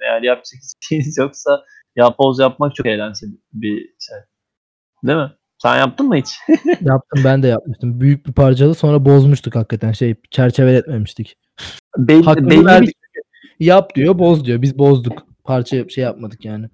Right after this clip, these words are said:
Speaker 1: Abi
Speaker 2: Çerçeve-
Speaker 1: belli bir şey. Ama ben zaten mesela küçükken onun olayı o değil mi? Zaten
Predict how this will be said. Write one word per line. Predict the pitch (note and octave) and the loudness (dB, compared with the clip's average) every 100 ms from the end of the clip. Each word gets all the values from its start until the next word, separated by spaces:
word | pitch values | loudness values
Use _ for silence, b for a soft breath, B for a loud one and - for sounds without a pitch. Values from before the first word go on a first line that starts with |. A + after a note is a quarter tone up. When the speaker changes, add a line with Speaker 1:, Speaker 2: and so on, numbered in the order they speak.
| - | -4
Speaker 1:
Abi | C#3 C3+ | -2 0
Speaker 2:
Çerçeve- | C#3 | 2
Speaker 1:
belli | D3 D#3+ G#3 | 2 0 -4
bir | F#3+ F3 - - D#3+ | -6 -8 -14 -18 -14
şey. | - D#3+ D#3+ | -4 -2 0
Ama | D#3+ F#3 | 0 2
ben | F#3 G3+ | 2 0
zaten | F#3+ G#3+ A3+ A3 | 0 0 0 -2
mesela | G#3+ F3+ F#3+ | -6 -4 -4
küçükken | - - A3 - G#3+ | -6 -12 -8 -4 -4
onun | G3 G3 | -4 -6
olayı | G3 G3 G3+ | -4 -2 -2
o | G3 | -4
değil | A#3+ | -4
mi? | G#3+ | -2
Zaten | E3 F3 F3 | 2 0 0